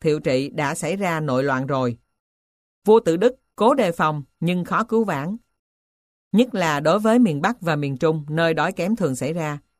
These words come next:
lại còn nạn ngoại xâm của thực dân Pháp mà ngài không tiên đoán nổi mức trầm trọng. Tháng Giêng năm Canh Tuất, một nghìn tám trăm năm mươi, cho Nguyễn Tri Phương làm Thượng Thơ Bộ Công, làm Kinh Lược Đại sứ Nam Kỳ.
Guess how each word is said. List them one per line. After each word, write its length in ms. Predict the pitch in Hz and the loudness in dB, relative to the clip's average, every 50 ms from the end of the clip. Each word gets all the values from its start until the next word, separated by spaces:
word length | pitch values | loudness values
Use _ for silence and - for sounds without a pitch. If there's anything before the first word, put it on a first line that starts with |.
| _ _ _ _ _ _ - | _ _ _ _ _ _ -4
lại 220 | - 165 156 160 165 | 0 0 2 2 0
còn 360 | - - 165 160 156 151 156 | 0 0 0 0 0 -2 -2
nạn 260 | 151 143 143 156 160 | -2 -2 -2 -2 -2
ngoại 200 | 160 147 139 147 | -2 -2 -4 -4
xâm 300 | - - 190 170 175 170 156 _ _ _ _ - | -4 -2 -2 -2 -2 -2 -6 _ _ _ _ -2
của 240 | - 151 143 160 - | 2 2 2 2 0
thực 180 | - 175 - | -2 -6 -4
dân 200 | 160 160 156 156 | -2 -2 -2 -2
Pháp 280 | 160 - 180 185 226 - - | -2 -4 -4 -4 -4 -6 -6
mà 180 | 170 165 156 151 | -4 -4 -4 -2
ngài 260 | 151 151 143 139 135 | -4 -4 -4 -4 -4
không 240 | - 180 170 170 156 | -2 -2 -2 -2 -2
tiên 240 | - 170 160 156 | -4 -4 -4 -2
đoán 240 | 151 151 156 185 208 | -2 -2 -2 0 -2
nổi 220 | 190 139 120 135 170 | -2 -2 -2 0 2
mức 220 | 196 254 254 - | 0 0 0 0
trầm 200 | - 147 127 123 | -6 -4 -4 -4
trọng. 260 | - 117 107 110 117 - _ _ _ _ _ _ _ _ _ _ _ _ _ _ _ _ _ _ _ _ _ - | -6 -6 -6 -8 -10 -12 _ _ _ _ _ _ _ _ _ _ _ _ _ _ _ _ _ _ _ _ _ -2
Tháng 180 | - 226 254 | 2 4 4
Giêng 220 | 226 226 214 196 190 | 6 4 4 4 0
năm 140 | 190 185 | 0 0
Canh 200 | 180 - 180 170 | -2 -2 -4 -2
Tuất, 180 | - 214 233 247 - _ _ _ _ _ _ _ _ - | 0 0 0 0 -2 _ _ _ _ _ _ _ _ -2
một 140 | - 160 165 | -2 0 0
nghìn 220 | 180 160 151 143 | 0 -2 -2 -2
tám 200 | - 160 180 226 | -2 -2 -2 0
trăm 160 | 240 220 196 | 0 0 0
năm 140 | 190 180 185 | 0 0 2
mươi, 280 | 180 175 180 175 165 160 _ _ _ _ _ _ _ _ - | 2 2 2 0 -2 -4 _ _ _ _ _ _ _ _ 2
cho 180 | - 202 196 208 | 4 4 4 4
Nguyễn 200 | 196 180 170 208 | 2 0 -2 0
Tri 140 | 226 226 202 | 0 0 0
Phương 280 | - 214 190 190 185 | 2 0 0 0 0
làm 340 | 180 170 156 147 143 139 131 123 _ _ _ _ _ _ | 0 0 0 0 0 -2 -6 -10 _ _ _ _ _ _
Thượng 240 | - 170 156 160 175 | 2 2 4 4 2
Thơ 260 | - 208 208 196 190 | 2 2 2 4 2
Bộ 200 | 175 160 143 139 | 2 2 2 2
Công, 300 | 147 - 180 180 180 170 160 _ _ - | 2 2 2 2 2 0 -4 _ _ -4
làm 280 | 151 160 156 147 135 | -2 0 0 0 -2
Kinh 180 | - - 190 190 | 0 0 0 2
Lược 260 | 175 156 139 131 - | 2 0 0 -2 -2
Đại 180 | - 127 127 127 | -2 -2 -2 0
sứ 160 | - 190 214 | 0 0 2
Nam 200 | 233 208 185 160 | 2 0 0 -2
Kỳ. 260 | 165 151 139 131 | -2 -2 -2 -2